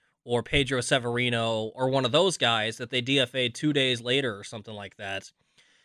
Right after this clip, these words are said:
They didn't value him enough to keep him around until then. They D F A'd him. So let's take him out of the trade.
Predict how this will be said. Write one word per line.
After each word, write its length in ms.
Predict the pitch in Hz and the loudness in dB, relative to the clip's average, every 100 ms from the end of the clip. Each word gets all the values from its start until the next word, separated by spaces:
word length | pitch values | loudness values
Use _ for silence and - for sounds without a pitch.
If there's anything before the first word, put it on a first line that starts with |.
| _ 123 | _ 0
They 100 | 156 | 2
didn't 160 | 196 | 4
value 320 | 175 175 170 | 4 2 2
him 80 | 156 | 2
enough 240 | 151 147 - | 2 0 -2
to 80 | |
keep 320 | 139 - 170 165 | -10 -2 -2 0
him 140 | 151 | 0
around 320 | 139 135 135 | 2 2 0
until 260 | 120 135 113 | 0 0 2
then. 400 | 160 135 113 110 _ _ _ _ _ | 2 2 0 -6 _ _ _ _ _
They 220 | 131 135 | 2 2
D 240 | 123 139 | 4 2
F 140 | 135 139 | 2 2
A'd 140 | 127 | -2
him. 180 | 120 78 _ _ | -2 -8 _ _
So 260 | - 131 | -4 0
let's 180 | 127 160 | 2 0
take 260 | - 214 220 | 2 2 2
him 100 | 196 | 2
out 160 | 160 | 2
of 60 | 123 | 0
the 80 | 113 | -4
trade. 320 | - 98 | -8 -10